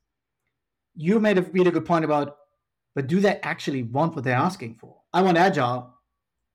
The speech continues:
but I also don't wanna be involved. And here's six thousand requirements, and I need a fixed price, a-, and you have eighteen months to deliver it.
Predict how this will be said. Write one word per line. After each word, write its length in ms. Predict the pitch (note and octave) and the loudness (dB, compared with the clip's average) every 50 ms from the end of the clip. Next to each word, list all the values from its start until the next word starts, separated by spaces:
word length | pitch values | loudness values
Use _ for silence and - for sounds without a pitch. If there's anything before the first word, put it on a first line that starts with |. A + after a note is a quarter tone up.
| _ _ - | _ _ -12
but 420 | D#3 C3+ D#3+ E3 E3 E3+ E3+ - - _ _ _ _ | -6 0 2 2 2 2 -2 -8 -18 _ _ _ _
I 80 | D#3+ D#3+ | 2 2
also 240 | F3 A3 A3+ A#3+ | 4 4 4 4
don't 180 | F3+ F#3 F#3 F#3+ | 4 4 4 4
wanna 140 | F#3+ F3+ E3 | 4 2 2
be 100 | D#3 D#3 | 2 2
involved. 600 | D#3 D3+ D#3+ E3 C#3 B2+ D3+ G#3+ A3+ - - _ _ _ _ _ _ _ _ _ _ _ - | 2 4 4 2 2 2 0 -2 -4 -8 -14 _ _ _ _ _ _ _ _ _ _ _ -2
And 180 | - F3 E3 D#3+ | 2 2 4 4
here's 280 | G3+ A3 G#3 F#3 - | 6 6 4 4 2
six 240 | - - A3 A3 - | 0 -2 -2 0 2
thousand 400 | - F#3+ F#3 F3+ F3 F3+ E3+ E3+ - - - - | 2 4 4 4 4 2 2 0 -4 -12 -8 -6
requirements, 840 | D#3+ - - E3+ F#3 F#3+ F3 D3 C3+ C3 D3 G#3 A#3 - - - _ _ _ _ _ _ _ _ _ _ _ _ _ - | -6 -2 0 2 2 4 4 2 0 0 -2 -4 -4 -6 -12 -20 _ _ _ _ _ _ _ _ _ _ _ _ _ -2
and 240 | F#3 G3+ A3+ A3 | 2 2 4 4
I 60 | G#3 G3 | 4 4
need 140 | G3 G3 | 4 4
a 40 | F3+ | 2
fixed 280 | F3 F3 F3 - - - | 2 0 -2 -4 -6 -2
price, 580 | - D#3 C3+ B2 B2+ C#3 F3+ F#3+ - - - _ _ _ _ _ _ _ _ _ - | 0 2 2 2 2 0 -2 -6 -10 -16 -20 _ _ _ _ _ _ _ _ _ -12
a-, 160 | F3 F3 - | -10 -4 0
and 160 | G3 G#3 G#3+ | 2 4 4
you 60 | G3+ F#3+ | 4 6
have 280 | F#3 F3+ F3 F3 - - | 6 4 4 2 0 -2
eighteen 240 | F3 F3 E3+ - E3+ | -2 -2 0 2 2
months 200 | D#3 D3+ D3+ - | 2 2 0 -2
to 100 | - D3 | -4 -6
deliver 280 | C3+ C3 B2+ B2 A#2 A2+ | -4 -4 -2 -2 -4 -6
it. 160 | A2 - - | -8 -10 -16